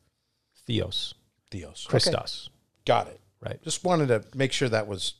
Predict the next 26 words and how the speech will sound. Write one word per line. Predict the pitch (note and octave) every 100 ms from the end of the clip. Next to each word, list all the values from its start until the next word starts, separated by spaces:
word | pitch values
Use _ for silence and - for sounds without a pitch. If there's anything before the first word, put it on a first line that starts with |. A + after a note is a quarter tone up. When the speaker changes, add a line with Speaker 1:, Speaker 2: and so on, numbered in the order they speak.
| -
Speaker 2:
plain | - D3 A2+ E2
and | F2+
simple. | - A2+ G2 E2+ _ _ _ _ _ _ -
Speaker 1:
Well, | C3+ C#3
I |
hope | B2 G3 F#3
it | C3
is, | - - -
because | A#2+ C3 -
we, | C#3+
Speaker 2:
It |
is | D#3 C3
Speaker 1:
we |
Speaker 2:
now. | D3+ B2+
Speaker 1:
aim | D3+ E3 E3+ E3+ D#3+ _ _ _ _ _ -
at | A#2 -
plainness. | - B2 G#2+ - - - - _ _ _ _ _ -
Speaker 2:
Well, | C#3 A#2
we | A#2+
definitely | C#3 F3+ C#3 A#2 G2+
are | B2+
trying | - C#3
to |
give | A#2 F#2+
good | C3+ A#2+
info. | A2+ - D#2+